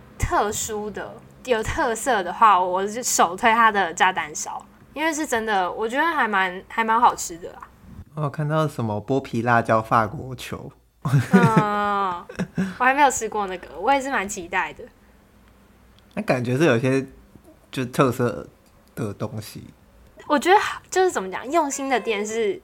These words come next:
Speaker 1: 感觉得出来的。
Speaker 2: 啊。
Speaker 1: 对，然后它就是用心的店。
Speaker 2: 邦谷烘焙制造所。
Speaker 1: 对。
Speaker 2: 在
Speaker 1: 你以为有经过也可以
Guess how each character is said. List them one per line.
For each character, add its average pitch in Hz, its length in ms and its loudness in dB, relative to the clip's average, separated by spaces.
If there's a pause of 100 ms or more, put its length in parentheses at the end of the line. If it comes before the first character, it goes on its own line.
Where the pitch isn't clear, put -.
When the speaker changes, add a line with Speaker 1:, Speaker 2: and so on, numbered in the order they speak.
Speaker 1:
感 180 180 -6
觉 175 200 -4
得 180 80 -4
出 175 280 -8
来 - 240 -10
的。 - 1040 -18
Speaker 2:
啊。 113 880 0 (380)
Speaker 1:
对， 208 380 -2
然 208 120 -2
后 269 140 4
它 254 160 0
就 220 100 -2
是 220 140 -4
用 180 180 -2
心 147 200 -14
的 92 80 -14
店。 - 200 -20 (960)
Speaker 2:
邦 165 360 4
谷 113 280 0
烘 123 300 -4
焙 120 240 0
制 113 180 -8
造 104 240 -2
所。 - 220 -14 (640)
Speaker 1:
对。 170 160 -6 (880)
Speaker 2:
在 107 580 -8 (360)
Speaker 1:
你 277 120 -14
以 269 40 -8
为 214 160 -2
有 180 100 -6
经 180 220 -14
过 196 140 -8
也 143 80 -14
可 185 140 -16
以 104 220 -16